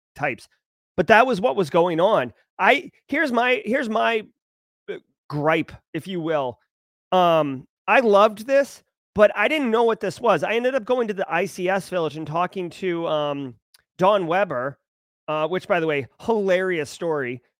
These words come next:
Uh, I, I've worked, I've worked with Don multiple times or whatever. I was trying to find him.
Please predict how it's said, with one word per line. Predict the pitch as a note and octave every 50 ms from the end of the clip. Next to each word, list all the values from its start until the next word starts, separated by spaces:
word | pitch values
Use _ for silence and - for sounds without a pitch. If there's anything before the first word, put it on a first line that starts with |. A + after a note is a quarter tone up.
| _ -
Uh, | D#3 D3+ D3 C#3+ C#3+ C#3+ -
I, | D#3 F3+ G3 G3 G3 -
I've | - F#3 F#3 D3+ D3
worked, | D#3 E3+ F#3+ F#3 F#3 A3 G3+ -
I've | - G3 F#3 D#3+ D#3
worked | F3 G3+ A#3 G#3+ C4+
with | B3 E3
Don | - F#3+ F3 F3+ F3+ F3
multiple | E3+ E3+ D#3+ - F3 C#3
times | - D#3+ F3+ F#3 F3 D3+ D#3
or | E3+
whatever. | D#3 D3+ D#3 D#3 C#3+
I | C#3+
was | C#3 C3
trying | - - - G#3 G#3 G3
to | E3+
find | - - D#3+ D#3 E3+ F3+ F3
him. | D3+ C3+ B2